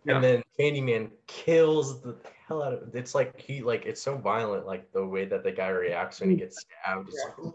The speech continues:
Speaker 2: "Oh," it's like, it's great. Great kills in the movie. And she's like, "Oh,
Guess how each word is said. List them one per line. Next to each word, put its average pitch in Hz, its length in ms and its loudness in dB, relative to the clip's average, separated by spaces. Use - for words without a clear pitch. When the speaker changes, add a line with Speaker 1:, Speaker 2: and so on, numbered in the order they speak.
Speaker 2:
"Oh," 131 340 -2
it's 117 240 -12
like, 95 180 -8
it's 110 120 -18
great. 101 500 -8
Great 143 200 2
kills 120 240 6
in 104 80 -2
the 98 80 0
movie. 95 440 -2
And 123 100 0
she's 131 140 0
like, 120 280 4
"Oh, 151 300 6